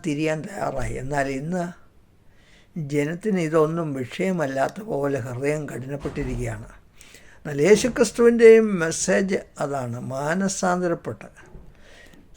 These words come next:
സുവിശേഷത്തിൽ വിശ്വസിക്കുവിൻ. മാനസാന്തരപ്പെടാത്ത നില്ലെങ്കിൽ, മാനസാന്തരപ്പെടുന്നില്ലെങ്കിൽ നിങ്ങളും അതുപോലെ തന്നെ നശിച്ചു പോകും. യേശുക്രിസ്തുവും അത് തന്നെ പ-, പറഞ്ഞു.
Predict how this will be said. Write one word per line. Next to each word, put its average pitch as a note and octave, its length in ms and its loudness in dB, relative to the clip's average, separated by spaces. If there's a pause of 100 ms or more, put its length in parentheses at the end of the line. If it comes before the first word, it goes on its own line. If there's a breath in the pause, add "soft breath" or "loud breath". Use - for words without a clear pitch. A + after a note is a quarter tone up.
(160)
സുവിശേഷത്തിൽ F#3 760 0
വിശ്വസിക്കുവിൻ. C3+ 680 -8 (760 soft breath)
മാനസാന്തരപ്പെടാത്ത E3+ 1500 2 (840 soft breath)
നില്ലെങ്കിൽ, D#3 720 0
മാനസാന്തരപ്പെടുന്നില്ലെങ്കിൽ F3 1500 0
നിങ്ങളും A#3 800 2
അതുപോലെ E3+ 640 0
തന്നെ D#3 520 -4
നശിച്ചു D#3 500 -6
പോകും. A#2+ 300 -6 (120)
യേശുക്രിസ്തുവും G3 720 -4
അത് D#3+ 180 0
തന്നെ E3+ 180 -6
പ-, E3+ 240 -12 (260)
പറഞ്ഞു. C3 320 -6